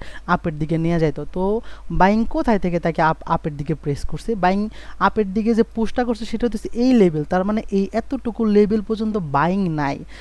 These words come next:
তো যেহেতু বাইং নাই, তো অনায়াসে আমরা সেলিংয়ের সাথে আসতে পারি, সিম্পল লজিক। তো এটা আমাদের একটা প্রফিট। তো নেক্সটে আমরা আরও কিছু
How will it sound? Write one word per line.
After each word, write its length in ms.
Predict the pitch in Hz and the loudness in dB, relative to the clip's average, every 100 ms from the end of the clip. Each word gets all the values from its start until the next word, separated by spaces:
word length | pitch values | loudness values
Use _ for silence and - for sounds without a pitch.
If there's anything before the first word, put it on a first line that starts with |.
| - 240 | -12 -6
তো 60 | |
যেহেতু 300 | 214 233 240 | -2 0 0
বাইং 280 | 214 220 220 | 2 2 2
নাই, 160 | 208 196 | -2 -2
তো 100 | 202 | -2
অনায়াসে 460 | 202 220 220 170 175 | 0 0 0 -2 -2
আমরা 180 | 170 | -2
সেলিংয়ের 320 | 170 165 160 160 | -2 -2 -2 -2
সাথে 200 | 160 151 | -2 -2
আসতে 280 | - - | -2 -6
পারি, 280 | 135 - 160 - | -10 -12 -12 -6
সিম্পল 340 | 180 165 160 | -4 -2 -2
লজিক। 240 | 143 139 147 - - - - - | -2 -4 -6 -6 -8 -4 -2 0
তো 80 | 165 | -2
এটা 120 | 170 | 0
আমাদের 240 | 160 156 | 0 -2
একটা 140 | - 151 | -2 -4
প্রফিট। 400 | 160 - 208 - - - - - - - | -4 -2 -2 -2 -6 -8 -10 -10 -8 -4
তো 240 | 156 151 | -2 0
নেক্সটে 320 | 151 160 - 170 | 0 -2 -2 -2
আমরা 420 | 165 165 156 156 | 0 2 2 2
আরও 260 | 160 160 | 0 -2
কিছু 240 | 156 156 | -4 -6